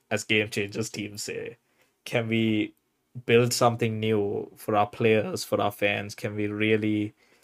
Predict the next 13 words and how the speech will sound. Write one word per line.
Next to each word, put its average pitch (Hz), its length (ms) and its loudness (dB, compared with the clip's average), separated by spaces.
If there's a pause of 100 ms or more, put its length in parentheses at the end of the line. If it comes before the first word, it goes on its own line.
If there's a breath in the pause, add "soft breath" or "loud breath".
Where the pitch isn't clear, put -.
(140 soft breath)
make 110 260 4
something 107 360 -2
of 101 120 -6
ourselves? 98 760 -6
And 110 80 -12
I 101 80 -4
don't 113 340 0
know, 110 460 -2 (320)
I 117 80 4
don't 127 160 4
know 131 80 4
whether 120 160 6
Blizzard 110 560 2